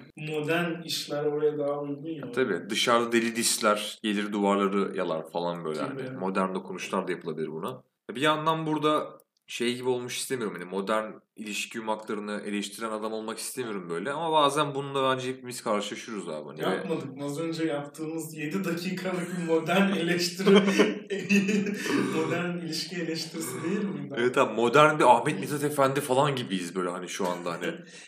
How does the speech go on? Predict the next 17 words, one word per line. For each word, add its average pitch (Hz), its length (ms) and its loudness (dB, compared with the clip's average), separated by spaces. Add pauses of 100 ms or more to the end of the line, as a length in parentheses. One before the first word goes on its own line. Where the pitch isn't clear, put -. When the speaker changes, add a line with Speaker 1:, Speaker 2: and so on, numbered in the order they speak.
(100)
Speaker 1:
<laughs> 160 100 -8
Ben 233 240 -2
de 294 40 -2
anlayabiliyorum 160 840 -6
bu 131 80 -6
arada 123 200 -4
yaşanan 123 600 -8
olayı 123 340 -8
ya. - 320 -10
Hani 123 360 -12 (360)
o 135 160 -12
arada 143 320 -4
kalmaları 143 480 -2
sadece 226 360 -2
bazen 233 320 0
çok - 240 -8
abartılıyor. 151 840 -4